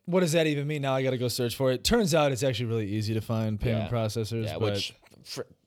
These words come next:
Speaker 2: my bank is actually the last person I went to. I went through all these other companies, and it was like, one wanted to charge me a couple hundred bucks a month. I'm like, "All right,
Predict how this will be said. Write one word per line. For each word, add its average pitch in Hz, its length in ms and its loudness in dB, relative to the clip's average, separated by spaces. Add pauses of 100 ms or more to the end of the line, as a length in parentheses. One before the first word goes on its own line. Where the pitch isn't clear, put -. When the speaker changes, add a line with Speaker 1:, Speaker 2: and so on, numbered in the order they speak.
Speaker 2:
my 127 160 -2
bank 131 360 -2
is 127 60 -10
actually 113 280 -4
the 104 120 -6
last 113 260 0
person 113 220 -8
I 90 40 -6
went 87 220 -8
to. 113 120 -2
I 98 80 2
went 110 180 -6
through 123 160 -2
all 107 100 2
these 110 140 0
other 107 160 -4
companies, 104 560 -6
and 90 100 -8
it 98 80 -4
was 92 280 -6
like, 90 280 -4 (440)
one 143 360 2
wanted 127 180 2
to 113 80 -2
charge 120 260 -2
me 104 100 -6
a - 20 -16
couple - 280 -6
hundred 123 180 -6
bucks 110 220 -4
a 113 40 -4
month. 107 300 -2
I'm 90 60 -14
like, 90 180 -12
"All 101 60 -6
right, 87 240 -4